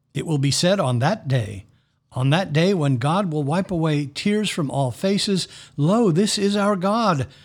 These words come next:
We have waited for Him. We have waited for this. Let us be glad and rejoice.'"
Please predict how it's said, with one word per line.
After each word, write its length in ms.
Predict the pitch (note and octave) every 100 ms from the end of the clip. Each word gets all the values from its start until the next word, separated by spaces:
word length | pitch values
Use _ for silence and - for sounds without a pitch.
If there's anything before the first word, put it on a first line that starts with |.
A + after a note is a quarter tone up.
| -
We 140 | E3+
have 140 | F#3+ E3
waited 460 | C#3+ F3 A3+ A#3+
for 160 | - E3+
Him. 300 | C3+ C3 G#2 - -
We 120 | F3
have 120 | F3+
waited 460 | E3 F#3 C4+ C4 G3
for 160 | E3 C#3+
this. 300 | C3 G#2 - - -
Let 160 | G3 G#3+
us 140 | F#3+
be 160 | - G3
glad 460 | F#3 G#3+ G3+ D3+
and 220 | D3 D#3 F3
rejoice.'" 760 | F3 F#3 A#3+ B3+ G2 - -